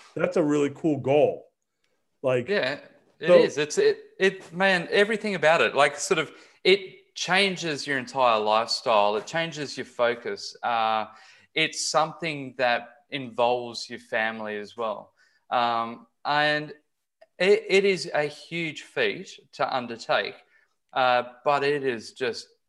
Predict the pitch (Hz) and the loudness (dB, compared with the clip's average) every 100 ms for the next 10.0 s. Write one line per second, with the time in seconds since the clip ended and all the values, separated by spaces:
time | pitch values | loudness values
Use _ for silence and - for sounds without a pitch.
0 | _ _ _ _ _ _ 127 117 110 107 | _ _ _ _ _ _ -8 -4 -4 -6
1 | 104 101 113 131 123 - 185 185 143 139 | -12 -14 -12 -10 -8 -4 -4 -4 -8 -6
2 | 127 139 139 131 117 - _ _ _ _ | -4 -4 -4 -6 -6 -14 _ _ _ _
3 | 156 151 160 196 208 175 - _ _ _ | -2 0 2 2 2 0 -6 _ _ _
4 | _ _ 151 156 143 131 143 160 160 147 | _ _ -4 -2 -2 -4 -2 -2 -4 -12
5 | 151 151 147 127 - - 120 139 220 247 | -12 -6 -6 -6 -8 -4 -4 -2 -8 -10
6 | _ _ _ 143 147 165 160 123 123 143 | _ _ _ -10 -4 -4 -6 -4 -2 -2
7 | 127 113 120 110 107 107 110 113 110 - | -6 -6 -4 -4 -4 -2 -2 -4 -10 -10
8 | 123 107 107 104 104 _ _ _ _ - | -6 -6 -4 -8 -10 _ _ _ _ -6
9 | 135 131 - 131 120 107 110 107 104 | -2 -2 -6 -12 -8 -4 -4 -2 -4